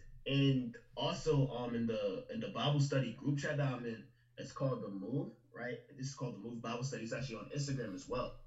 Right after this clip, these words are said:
right? And, you know, literally, um, she posted it in the, in the, um, the group chat talking about that this is a great documentary. So what I did was I watched it and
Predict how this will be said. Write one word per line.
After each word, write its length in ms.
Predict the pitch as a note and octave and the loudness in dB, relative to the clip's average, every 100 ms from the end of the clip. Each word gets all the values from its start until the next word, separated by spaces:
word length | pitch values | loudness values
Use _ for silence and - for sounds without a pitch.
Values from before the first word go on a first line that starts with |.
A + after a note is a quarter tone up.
| - | -8
right? 260 | A#2+ A#2 - - - - - | -4 -4 -6 -20 -20 -12 -2
And, 380 | C3+ C#3 B2+ B2 | 4 4 4 6
you 140 | C3+ | 6
know, 220 | B2+ B2 A#2+ | 6 4 0
literally, 680 | D3 D3+ C#3+ C#3 B2+ A#2+ - - G2 | 2 4 8 8 6 0 -6 -14 -10
um, 420 | G#2 - - C#3+ C#3 - | -8 -8 -8 -10 -10 -12
she 240 | - C3 | -10 -8
posted 360 | C#3 D3 C#3+ C3+ | -2 0 0 -2
it 140 | - | -4
in 80 | A2+ | -6
the, 240 | G#2+ F#2 - G2 | -6 -8 -10 -12
in 80 | G2 | -10
the, 120 | F2+ F2+ | -8 -8
um, 340 | F2+ F2 D#2 | -10 -10 -12
the 60 | C#2+ | -12
group 300 | C#2+ C#3 C#3+ | -6 -6 -4
chat 340 | - C#3+ - | -2 -2 -2
talking 220 | C3+ C#3 | -4 -4
about 480 | A#2 A2+ G2+ - - | -6 -6 -8 -10 -12
that 300 | G#2 F#2+ - - - - | -10 -10 -12 -20 -20 -14
this 100 | A2 | -10
is 40 | |
a 60 | G2+ | -8
great 260 | F#2 A2+ A#2 | -6 -6 -6
documentary. 580 | A2 G2 A#2 A#2+ C3+ | -8 -8 -6 -4 -2
So 340 | C3+ B2 B2 - - _ _ _ | -2 -2 -6 -8 -18 _ _ _
what 160 | - G2 G#2 | -12 -8 -6
I 40 | |
did 140 | A#2+ - | -4 0
was 140 | C3+ | 2
I 120 | C#3 A#2 | 2 0
watched 360 | G2 C3+ G3 - | -2 -4 -4 -6
it 200 | D3 C#3+ - - - | -8 -8 -12 -20 -8
and 380 | C3+ C3+ B2+ | -2 0 0